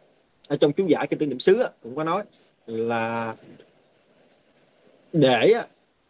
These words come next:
cái thân tâm mình á, cái thân và tâm mình nó hết khổ thân, hết khổ tâm, ừ, nó được cái thanh tịnh, thì á, cái con đường duy nhất này á,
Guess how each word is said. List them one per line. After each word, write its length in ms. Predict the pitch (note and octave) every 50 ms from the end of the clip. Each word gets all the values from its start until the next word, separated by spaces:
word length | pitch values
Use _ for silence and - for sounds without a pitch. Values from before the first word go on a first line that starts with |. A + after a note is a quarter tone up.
| _ _ _ _ _ _ _ _ _ _ _ _ _ _
cái 100 | G#3 G#3 -
thân 180 | F#3 F3 F3
tâm 240 | - E3 E3 E3+ D#3
mình 140 | C3+ A#2 A2+
á, 120 | C3 D3+ - _ _ _ _ _ _ _ _ _ _ _ _ _ _ _ _ _ _ _ _ _ _ _ _ _ _ _ _ _ -
cái 100 | F3+ F3+
thân 240 | - F3+ E3 D#3 C#3+
và 100 | B2+ -
tâm 220 | - - C#3+ D3 C3+
mình 160 | B2 A2 G2+ - _ _ _ _ _ _ _ _
nó 160 | - C3+ D3 D#3+
hết 260 | E3 G3 A3+ A3 -
khổ 400 | - - - - - - C#3+ E3 -
thân, 240 | D#3 D3+ C#3+ C#3 C3+ -
hết 160 | F#3 F#3 -
khổ 180 | - A2 B2 D3
tâm, 160 | - D3 C#3+ B2+ - - _ _ _ _ _ _ _ _ _ _ _ _ _ _ _
ừ, 60 | A#2+
nó 180 | A2 A2 D#3+ F#3
được 100 | D#3+ C3+ -
cái 80 | F3+ -
thanh 200 | E3 D3+ D3+ D3
tịnh, 200 | B2+ A2 G2 G2 G#2 _ _ _ _ _ _ _ _ _ _ _ _ _ _ _ _ _ _ _ _ _ _ _ _ _ -
thì 280 | C#3 B2 A#2+ A#2 A#2
á, 260 | B2 C3 D3 D#3 D3+ - - _ _ _ _ _ _ _ _ _ _ _ -
cái 100 | E3+ E3+
con 180 | E3+ D#3+ C#3+
đường 180 | C3 A#2 A2+ A2
duy 80 | C#3 C#3
nhất 220 | D#3 G3+ G3 -
này 180 | C3 G#2+ G#2+ A#2
á, 100 | B2